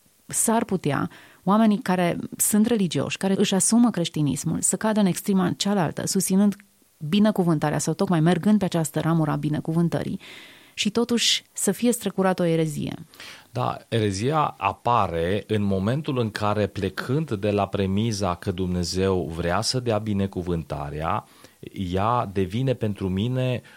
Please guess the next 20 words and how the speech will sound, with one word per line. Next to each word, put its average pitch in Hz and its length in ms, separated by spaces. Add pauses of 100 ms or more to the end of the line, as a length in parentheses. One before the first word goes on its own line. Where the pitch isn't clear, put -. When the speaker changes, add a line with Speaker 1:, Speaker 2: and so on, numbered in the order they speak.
(120)
Speaker 2:
o 95 200
scuză 117 720
ca 110 280
să 113 260
îmi 110 280
obțin 104 680
binecuvântarea. 76 840 (1000)
În 92 180
termenii 147 440
lui 113 140
Dumnezeu, 95 480
binecuvântarea 104 1200
este 117 460
din 104 220
categoria 101 840 (240)
eu 131 280
dăruiesc 107 1000 (1000)
și - 220
tu 123 180
primești. 107 640